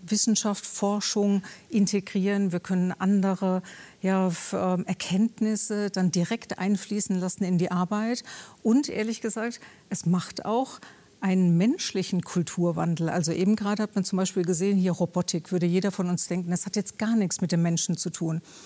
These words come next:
Aber die haben alle das gleiche Bild gesehen an diesen großen Monitoren und können als Team dann ganz anders wieder zusammenarbeiten,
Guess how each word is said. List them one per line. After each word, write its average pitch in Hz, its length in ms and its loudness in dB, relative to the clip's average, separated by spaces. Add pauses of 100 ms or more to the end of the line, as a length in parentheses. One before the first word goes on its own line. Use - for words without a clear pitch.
(400)
Aber 220 340 2 (240)
die 180 80 2
haben 180 320 4
alle 208 360 2 (280)
das - 200 -4
gleiche 180 520 0
Bild 226 580 -2
gesehen 196 540 -2 (120)
an 196 160 2
diesen 214 260 2
großen 180 340 0
Monitoren 190 680 2 (400)
und 196 180 0
können 208 240 2
als - 340 -2
Team 233 600 0 (260)
dann 185 200 2
ganz 208 320 0
anders 202 500 0
wieder 190 260 0
zusammenarbeiten, 190 1300 -2